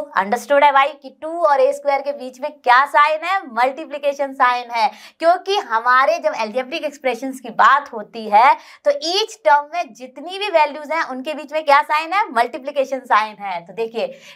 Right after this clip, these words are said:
ये हो गया हमारा ज़ीरो स्क्वायर प्लस बी हो गया हमारा माइनस वन का स्क्वायर, ठीक है, और ये देखिए प्लस वन।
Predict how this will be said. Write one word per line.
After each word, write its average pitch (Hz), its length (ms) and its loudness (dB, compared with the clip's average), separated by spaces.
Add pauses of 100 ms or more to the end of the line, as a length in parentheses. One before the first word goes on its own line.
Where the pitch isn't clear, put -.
(120)
ये 302 180 4
हो 262 160 0
गया 233 180 -2
हमारा 220 460 2 (1600)
ज़ीरो 226 400 0
स्क्वायर 285 460 2 (800)
प्लस 285 480 2 (520)
बी 262 160 -6
हो 226 180 -6
गया 196 160 -6
हमारा 190 440 -6
माइनस 262 400 0
वन 269 180 -6
का 277 160 2
स्क्वायर, 269 580 2 (400)
ठीक 330 220 -6
है, 349 120 2
और 208 240 -2
ये 208 120 -12
देखिए 196 280 -6
प्लस 269 600 0
वन। - 220 -10